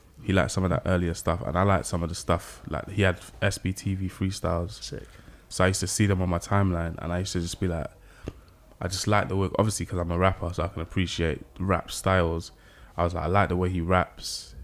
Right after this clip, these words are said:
Speaker 1: He's just got an interesting style and an interesting voice.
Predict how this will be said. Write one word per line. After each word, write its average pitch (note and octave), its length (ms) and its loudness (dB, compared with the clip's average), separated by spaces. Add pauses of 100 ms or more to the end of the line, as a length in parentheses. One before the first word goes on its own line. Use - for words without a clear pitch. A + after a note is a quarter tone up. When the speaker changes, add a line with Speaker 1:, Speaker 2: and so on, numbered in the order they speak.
Speaker 1:
He's F2 140 -4
just - 180 -2
got D#2+ 120 0
an D#2 80 -6
interesting - 580 -4
style F2+ 560 0 (560)
and F#2 100 2
an E2+ 120 0
interesting F#2 580 -2
voice. F2 580 0